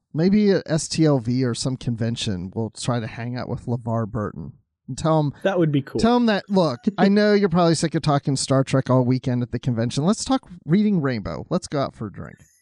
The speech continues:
Speaker 2: <laughs> Did you ever watch Community?
Speaker 1: I have seen some, but not all the episodes.
Speaker 2: Oh, there's an episode with LeVar Burton in it.
Speaker 1: I haven't seen that.
Speaker 2: And, oh, man, you, you should try and find that one.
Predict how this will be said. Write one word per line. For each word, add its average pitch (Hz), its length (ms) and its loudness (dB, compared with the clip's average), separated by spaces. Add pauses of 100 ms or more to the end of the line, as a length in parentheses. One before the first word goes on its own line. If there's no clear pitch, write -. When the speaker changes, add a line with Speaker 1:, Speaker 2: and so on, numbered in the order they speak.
(500)
Speaker 2:
<laughs> - 640 -6
Did 196 140 2
you 269 100 2
ever 269 180 0
watch 240 320 0
Community? 202 600 0 (520)
Speaker 1:
I 170 520 4
have 160 200 0
seen 220 300 -2
some, 147 380 -4
but 127 140 -4
not 139 200 -2
all 120 140 -4
the 107 120 -6
episodes. - 600 -12 (340)
Speaker 2:
Oh, 160 340 0
there's 165 340 2
an 160 180 2
episode 156 480 0
with 147 160 -2
LeVar 139 380 0
Burton 135 360 -2
in 160 140 0
it. 175 80 -2
Speaker 1:
I 139 80 -4
haven't 139 180 -6
seen 117 200 -10
that. 151 80 -2
Speaker 2:
And, 127 380 -2 (580)
oh, 147 280 0
man, 120 340 -6 (400)
you, 156 140 0 (100)
you 165 60 2
should 156 180 -4
try 160 160 -2
and 143 120 -2
find 127 260 -2
that 120 140 -4
one. 123 240 -6